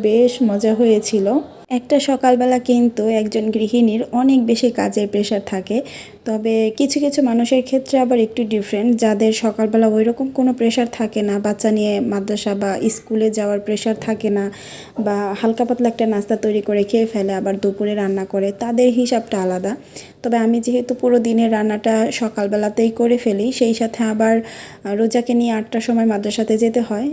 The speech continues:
এখন শুধু পরীক্ষা দেখে ওর নয়টার সময় পরীক্ষা, তবে পরীক্ষার টাইমটাতে কিন্তু মাদ্রাসাতে একটু আগে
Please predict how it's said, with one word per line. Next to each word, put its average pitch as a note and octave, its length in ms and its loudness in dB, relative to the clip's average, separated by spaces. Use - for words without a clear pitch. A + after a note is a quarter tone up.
এখন A#3 320 0
শুধু C4 240 2
পরীক্ষা A#3 420 0
দেখে A3+ 300 0
ওর A3+ 140 4
নয়টার G#3 340 0
সময় A3 320 0
পরীক্ষা, G#3 460 -4
তবে C4 240 0
পরীক্ষার C4+ 440 2
টাইমটাতে A#3+ 440 2
কিন্তু A#3 360 2
মাদ্রাসাতে G#3+ 540 -2
একটু G3+ 200 -6
আগে G3 300 -2